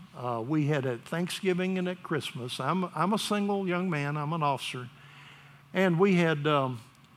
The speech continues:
entertained kids from an orphanage. And it was a wonderful thing, but I didn't have any children, and I'm a little bit, we let the guys who had children at home, we let them escort the kids around, had a good time.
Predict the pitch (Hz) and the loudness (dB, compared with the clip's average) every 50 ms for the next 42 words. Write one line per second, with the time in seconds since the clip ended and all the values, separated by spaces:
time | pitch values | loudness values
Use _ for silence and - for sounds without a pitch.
0 | - - 175 190 196 190 180 - 190 175 170 175 170 170 165 - - - - - | -6 -2 0 2 2 2 2 2 0 0 2 2 0 0 -2 -4 -8 -16 -20 -20
1 | - - _ - - - - 160 156 135 - - - 151 147 143 147 151 147 131 | -20 -20 _ -20 -8 -2 0 0 0 0 -4 -6 -6 -4 -4 -2 -2 -2 -2 -4
2 | 104 - - - 95 107 120 - - - - - - - - 339 320 294 240 185 | -4 -6 -10 -14 -14 -16 -16 -18 -18 -18 -20 -20 -18 -12 -8 -6 -4 -4 -4 -4
3 | 151 147 117 107 127 110 123 123 123 123 123 117 - - - - - 180 185 202 | -4 -6 -6 -6 -8 -6 -6 -6 -6 -6 -6 -8 -10 -12 -10 -8 -6 -4 -4 -2
4 | 175 147 165 196 247 247 185 143 127 120 123 131 127 123 127 123 120 113 - - | -2 0 0 0 0 0 0 -2 -2 -4 -4 -4 -4 -4 -6 -6 -8 -6 -6 -4
5 | 175 185 196 185 185 180 165 160 175 208 226 226 196 156 160 180 180 170 175 170 | -4 -2 -2 -2 -2 -2 -2 -2 -2 -2 0 0 0 0 0 0 0 -2 -4 -2
6 | 160 180 214 233 214 190 - - 160 135 147 143 143 151 147 - - 160 139 131 | 0 0 2 2 2 2 0 -4 -4 -2 0 0 2 0 0 -2 -4 -4 -4 -4
7 | 156 147 127 - 156 147 139 131 135 127 120 120 120 - - 240 226 208 175 - | -4 -4 -6 -6 -4 -4 -4 -4 -4 -6 -8 -10 -12 -12 -10 -8 -6 -6 -6 -8
8 | - - - - - - - - 202 214 202 196 - 220 196 196 190 185 160 156 | -12 -18 -20 -20 -18 -6 -2 2 4 4 4 2 2 -2 0 0 0 -2 -2 -4
9 | 160 - - - 170 165 151 - - - - 175 160 151 135 131 123 143 160 156 | -4 -4 -6 -6 -6 -6 -6 -6 -10 -6 -4 -2 -2 -2 -4 -8 -8 -8 -6 -6
10 | 147 127 147 156 156 147 131 135 131 131 - 143 131 123 - - | -6 -6 -6 -6 -6 -6 -4 -4 -6 -6 -8 -10 -12 -12 -12 -16